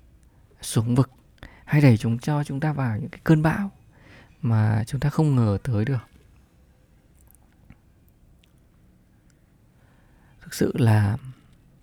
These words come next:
bản thân mình, mình cũng cảm thấy là gì? Bất an đấy, cũng cảm thấy lo lắng đấy. Vì những cái diễn biến chung ở trên thị trường. Không chỉ lo về, về tài khoản của mình đâu,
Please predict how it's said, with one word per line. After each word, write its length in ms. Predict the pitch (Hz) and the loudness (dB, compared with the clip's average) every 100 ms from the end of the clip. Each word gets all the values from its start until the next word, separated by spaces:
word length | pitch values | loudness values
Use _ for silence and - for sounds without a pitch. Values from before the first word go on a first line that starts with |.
| _ - - - - - | _ -20 -20 -20 -20 -6
bản 200 | - 135 | 4 6
thân 180 | 139 156 | 8 8
mình, 260 | 151 123 117 - _ _ _ - - - _ - | 8 6 -2 -12 _ _ _ -20 -20 -20 _ -2
mình 260 | 165 147 | 0 0
cũng 100 | - | -2
cảm 220 | - 147 123 | 0 2 4
thấy 240 | 131 147 | 4 6
là 100 | 185 | 4
gì? 200 | 135 123 - - | 4 0 -4 -2
Bất 160 | 135 165 | 2 4
an 260 | 151 135 | 4 4
đấy, 140 | 127 139 _ _ _ _ _ | 0 -2 _ _ _ _ _
cũng 140 | - 120 | -12 -4
cảm 200 | 143 113 | -2 0
thấy 180 | 113 110 | 2 2
lo 180 | 131 135 | 4 4
lắng 260 | 127 120 | 4 2
đấy. 100 | 151 175 - - - - - - | -2 -4 -8 -20 -20 -20 -20 -14
Vì 380 | 143 131 117 101 | 4 8 8 6
những 180 | 110 135 | 0 0
cái 160 | 113 | -2
diễn 240 | 127 175 143 | 0 -2 0
biến 160 | 123 | -2
chung 200 | - 202 180 | 4 2 2
ở 60 | |
trên 160 | 117 - | -2 -4
thị 80 | - | -2
trường. 240 | 117 107 117 - - - - - - - | 0 -2 -4 -16 -20 -20 -20 -20 -20 -20
Không 160 | - 180 | -6 -4
chỉ 200 | - 104 | 2 4
lo 260 | 113 135 | 4 4
về, 460 | 127 110 101 110 120 123 - _ _ _ _ | 2 0 0 -2 -6 -10 -18 _ _ _ _
về 80 | 113 | 2
tài 120 | 113 | 4
khoản 240 | 110 104 101 | 2 2 0
của 60 | |
mình 200 | 107 107 | 2 2
đâu, 120 | 113 | 0